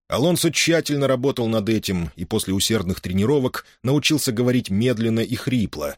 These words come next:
как закоренелый злодей. Но и этого казалось недостаточно.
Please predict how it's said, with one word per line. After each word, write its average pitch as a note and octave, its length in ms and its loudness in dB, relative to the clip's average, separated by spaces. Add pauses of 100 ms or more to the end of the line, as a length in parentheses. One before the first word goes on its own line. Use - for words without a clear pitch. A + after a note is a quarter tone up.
(120)
как F2+ 180 -2
закоренелый F#2 580 0
злодей. D2+ 680 -2 (460)
Но B2 120 2
и F#3 80 4
этого F3+ 300 0
казалось F#2 440 -2
недостаточно. F#2 920 -2